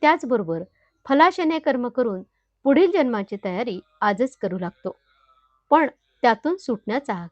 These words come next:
काही मार्ग पाहत नाही. कर्मामध्ये आजवर मोठे मोठे लोक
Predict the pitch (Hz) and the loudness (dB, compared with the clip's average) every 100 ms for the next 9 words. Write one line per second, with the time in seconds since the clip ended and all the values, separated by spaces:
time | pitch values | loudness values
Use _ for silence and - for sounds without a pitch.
0 | _ - 190 240 311 190 175 190 320 208 | _ -2 0 -2 -4 -6 -6 -6 -6 -8
1 | 175 - 190 175 - _ _ _ _ _ | -10 -10 -10 -10 -14 _ _ _ _ _
2 | _ - 269 285 403 403 247 - 165 - | _ 0 4 6 4 0 -6 -6 -8 -10
3 | - 208 185 214 294 208 185 302 285 - | -8 -8 -4 -4 -4 -6 -4 -2 -2 -4
4 | 202 190 208 | -6 -4 -6